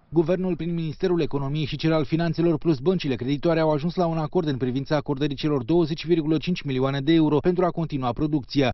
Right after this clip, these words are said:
Nivelul producției ar trebui să crească de la treizeci la sută, cât este în momentul de față, la șaizeci și cinci la sută pentru a merge pe profit.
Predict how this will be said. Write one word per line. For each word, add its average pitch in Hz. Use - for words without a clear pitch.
Nivelul 165
producției 147
ar 151
trebui 139
să 156
crească 151
de 147
la 139
treizeci 151
la 156
sută, 165
cât 131
este 139
în 135
momentul 139
de 147
față, 151
la 151
șaizeci 175
și 156
cinci 170
la 160
sută 165
pentru 147
a 147
merge 131
pe 123
profit. 156